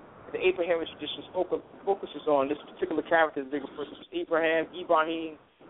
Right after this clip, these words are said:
so on and so forth, who is in, who is inducted, um, who is inducted by this grand priest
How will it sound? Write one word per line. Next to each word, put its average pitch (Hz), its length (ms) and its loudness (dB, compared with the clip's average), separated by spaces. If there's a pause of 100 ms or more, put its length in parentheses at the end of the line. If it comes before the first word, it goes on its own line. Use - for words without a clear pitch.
(120)
so 160 120 4
on 147 120 -2
and 123 160 -12
so 190 200 4
forth, 123 280 0 (400)
who 160 200 2
is 151 320 2
in, 147 320 -4
who 165 160 0
is 147 120 2
inducted, 139 600 -2 (400)
um, 123 600 0 (520)
who 165 160 -10
is 143 80 -10
inducted 196 480 0 (440)
by 151 280 0
this 160 120 -6 (160)
grand 185 320 4
priest 214 200 -12